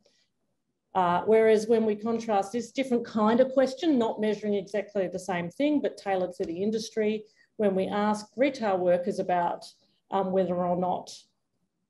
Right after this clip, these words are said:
workers with caring responsibilities are given access to secure and stable rosters that suit their needs,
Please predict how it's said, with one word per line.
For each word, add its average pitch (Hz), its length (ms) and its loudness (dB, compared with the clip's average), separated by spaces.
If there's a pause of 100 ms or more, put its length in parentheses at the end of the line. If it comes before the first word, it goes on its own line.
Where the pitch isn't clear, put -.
(580)
workers 190 840 2
with 185 220 -4
caring 190 460 2
responsibilities 190 800 -4
are 190 40 -10
given 190 220 0
access 202 440 -6
to - 120 -16
secure 214 560 0
and 190 220 -6
stable 180 420 -2
rosters 190 540 -2
that 190 120 -6
suit 202 300 -4
their 185 160 -2
needs, 214 720 -6